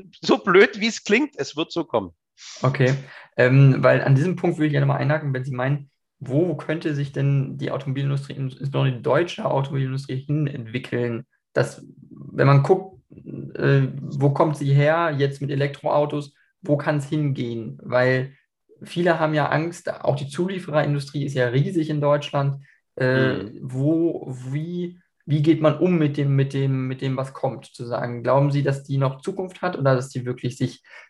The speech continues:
Speaker 2: sag ich mal, ähm, ja, in Zukunft da wirklich weniger Wertschöpfung auch einfach stattfindet, weniger Arbeitsplätze, weniger, weniger von allem, sag ich mal. Es ist ja weniger aufwendig, sag ich mal, ein Elektroauto auch zu
Speaker 1: Mhm.
Speaker 2: bauen.
Speaker 1: Mhm.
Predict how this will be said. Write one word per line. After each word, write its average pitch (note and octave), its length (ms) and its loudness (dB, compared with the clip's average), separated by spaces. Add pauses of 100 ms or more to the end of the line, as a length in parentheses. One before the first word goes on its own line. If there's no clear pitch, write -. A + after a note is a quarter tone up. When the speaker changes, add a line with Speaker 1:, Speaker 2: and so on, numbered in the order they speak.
Speaker 2:
sag B2 200 0
ich A#2 120 -6
mal, B2 460 2
ähm, B2 500 -6 (460)
ja, B2+ 140 4
in C3+ 120 0
Zukunft C3+ 400 2
da B2+ 140 0
wirklich C3 420 -2 (200)
weniger C3 360 2
Wertschöpfung C#3+ 400 0
auch B2 100 -4
einfach B2+ 200 -6
stattfindet, C#3 440 -6
weniger B2+ 280 0
Arbeitsplätze, C#3 880 0 (140)
weniger, B2+ 680 -2 (160)
weniger C#3 300 4
von C#3 140 2
allem, C3 360 2
sag A#2 200 -4
ich - 140 -14
mal. C3 120 -8
Es B2 80 -6
ist C3 100 0
ja C3 120 2
weniger C3+ 340 4
aufwendig, C3 520 2
sag B2+ 140 -8
ich B2+ 100 -10
mal, C#3 340 2 (140)
ein C3+ 60 -4
Elektroauto B2+ 420 0
auch A#2 140 -2
zu A2 100 -4
Speaker 1:
Mhm. A2+ 40 -4
Speaker 2:
bauen. B2+ 420 -4 (260)
Speaker 1:
Mhm. A2 540 -8